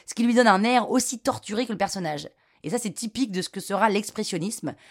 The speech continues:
La peinture est figurative, mais pas réaliste. Le peintre projette sa sensibilité sur le tableau par le biais de couleurs souvent agressives et de déformations.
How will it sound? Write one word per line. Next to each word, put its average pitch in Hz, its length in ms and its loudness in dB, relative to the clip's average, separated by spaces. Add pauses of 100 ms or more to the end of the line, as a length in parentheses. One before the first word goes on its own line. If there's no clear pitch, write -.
(100)
La 160 80 2
peinture 190 340 -2
est 165 60 0
figurative, 208 760 -2
mais 165 100 -2
pas 196 160 4
réaliste. 156 720 -4 (340)
Le 214 140 0
peintre 220 320 2
projette 247 400 4
sa 214 80 -6
sensibilité 202 480 -2
sur 196 100 -4
le 160 80 0
tableau 170 280 0
par 214 120 2
le 156 80 2
biais 175 220 0
de 165 80 0
couleurs 196 340 2
souvent 170 300 -4
agressives 208 720 -2
et 196 260 -6
de 165 220 -4
déformations. 175 680 -4